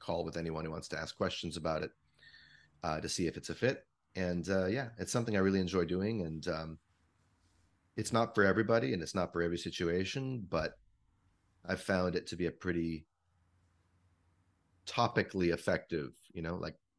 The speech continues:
care-, like, specifically applied. Um,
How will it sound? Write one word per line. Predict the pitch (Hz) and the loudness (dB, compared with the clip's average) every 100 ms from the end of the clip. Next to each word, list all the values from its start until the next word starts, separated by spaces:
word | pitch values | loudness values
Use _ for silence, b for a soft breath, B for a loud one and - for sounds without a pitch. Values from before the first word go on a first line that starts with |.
| _ _ | _ _
care-, | - 104 98 | 0 0 2
like, | 92 78 - | 0 -2 -4
specifically | - - 87 113 117 107 | -12 -10 -6 -4 -2 0
applied. | 95 - 85 78 78 - B B B B _ _ | 0 2 0 0 -2 -12 B B B B _ _
Um, | 80 78 76 | -8 -8 -8